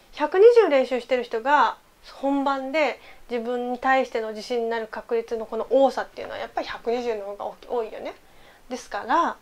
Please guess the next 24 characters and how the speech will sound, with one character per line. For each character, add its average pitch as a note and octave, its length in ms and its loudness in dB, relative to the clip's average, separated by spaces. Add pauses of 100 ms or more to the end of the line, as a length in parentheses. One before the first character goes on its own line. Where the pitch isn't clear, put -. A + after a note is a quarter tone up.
(320)
や B3 100 -8
は F#4+ 140 0
り C4+ 200 -2 (360)
百 - 260 -8
二 C#4 120 -4
十 A#3+ 140 -6
練 G#3 140 -12
習 A#3 140 -12
し A#3 80 -14
て B3+ 80 -6
ほ B3+ 120 -8
し B3 140 -8
い D4 40 -4
っ - 20 -20
て B3 120 -10
い A3 40 -8
う - 20 -12
の G#3+ 120 -14
が G#3+ 120 -10
も G#3+ 140 -10
う G#3+ 40 -10
大 A3 260 -4
前 A3+ 200 -4
提 - 220 -10